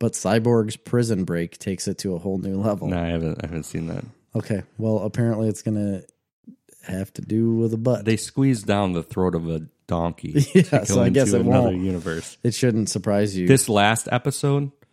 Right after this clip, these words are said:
Speaker 1: For anything.
Speaker 2: they're, it, this one's pretty good, actually. They have, uh,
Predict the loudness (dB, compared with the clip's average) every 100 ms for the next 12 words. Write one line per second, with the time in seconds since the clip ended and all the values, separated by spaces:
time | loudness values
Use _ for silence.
0 | _ _ _ _ -14 -10 -4 -2 -2 0
1 | 2 4 4 2 0 2 2 2 0 2
2 | 2 2 0 _ _ -2 0 0 -2 -4
3 | -6 -2 -2 0 0 -2 -2 -4 -4